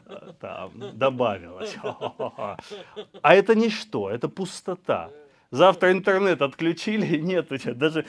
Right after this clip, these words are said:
банк не закрылся, просто интернета нет, и всё, и ты ни покушать, ничего не купить.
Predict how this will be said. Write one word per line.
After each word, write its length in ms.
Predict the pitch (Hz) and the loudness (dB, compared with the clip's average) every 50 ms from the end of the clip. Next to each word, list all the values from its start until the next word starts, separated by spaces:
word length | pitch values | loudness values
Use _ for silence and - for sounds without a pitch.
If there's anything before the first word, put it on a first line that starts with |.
| - - | -10 -14
банк 380 | - 143 131 190 214 156 156 - | -8 0 4 4 4 4 4 2
не 100 | 147 143 | 0 0
закрылся, 480 | 139 151 170 160 170 160 143 135 127 127 | 0 -2 -2 0 0 0 0 0 0 -2
просто 240 | 131 147 135 - 170 | -2 -2 -2 -2 -2
интернета 640 | 175 170 - 190 190 196 196 190 165 120 110 123 | -2 -2 -2 -4 -4 -2 -2 -2 -2 -2 -4 -6
нет, 360 | 127 147 160 160 135 113 107 156 | -6 -6 -4 -4 -4 -4 -4 -6
и 40 | |
всё, 480 | 160 170 170 - 170 165 151 127 117 113 | -8 -8 -6 -2 0 2 2 2 2 0
и 160 | 123 131 135 | -2 -4 -6
ты 180 | 131 - 170 160 156 170 165 | -4 -2 -2 -2 -2 -4 -4
ни 140 | 151 160 | -4 -2
покушать, 580 | 156 156 156 156 - 175 180 - - 127 117 123 | -2 -2 -4 -4 -4 -8 -8 -6 -6 -8 -8 -6
ничего 340 | 127 123 123 123 123 120 110 | -8 -8 -8 -8 -10 -10 -10
не 140 | 107 107 107 | -8 -10 -10
купить. 340 | - - 95 - - 107 | -12 -16 -20 -20 -20 _